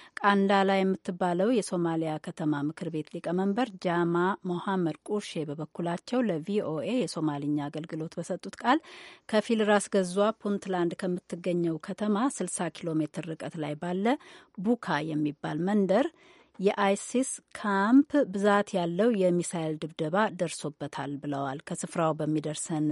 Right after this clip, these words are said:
ሪፖርት መሰረት አሉ እኚሁ የሶማሌ ባለስልጣን፣ ከተራራማው አካባቢ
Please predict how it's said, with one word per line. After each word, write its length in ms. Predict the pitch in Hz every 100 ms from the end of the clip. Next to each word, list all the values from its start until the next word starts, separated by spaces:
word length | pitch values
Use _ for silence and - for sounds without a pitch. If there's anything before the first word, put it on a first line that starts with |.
| 143
ሪፖርት 420 | 135 151 - 139 160
መሰረት 440 | 143 - 139 170 233
አሉ 180 | 147 147 135
እኚሁ 280 | 151 156 135
የሶማሌ 480 | 151 147 139 139 139 139
ባለስልጣን፣ 640 | 139 139 - 160 131 123 120 - - - -
ከተራራማው 720 | 185 196 180 175 180 180 175
አካባቢ 460 | 170 - 170 170